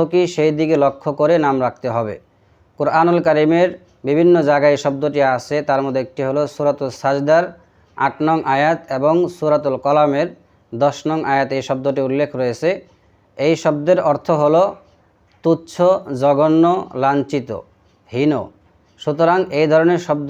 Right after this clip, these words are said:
দিয়ে আমাদের সন্তানের নাম আমরা রাখব না। প্রচলিত ভুল, দ্বিতীয় খণ্ড, দুইশত বাহাত্তর নং পৃষ্ঠা। চার নাম্বার, অনেক মা বোনদের নাম রাখা হয় আম্বিয়া খাতুন। তো আম্বিয়া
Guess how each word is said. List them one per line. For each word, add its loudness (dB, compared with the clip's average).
দিয়ে 4
আমাদের -2
সন্তানের -2
নাম -2
আমরা 0
রাখব -4
না। -14
প্রচলিত 0
ভুল, 2
দ্বিতীয় 0
খণ্ড, -2
দুইশত -4
বাহাত্তর -4
নং -4
পৃষ্ঠা। -14
চার 4
নাম্বার, 6
অনেক 2
মা 4
বোনদের 4
নাম 2
রাখা 0
হয় 2
আম্বিয়া 4
খাতুন। -8
তো -10
আম্বিয়া 4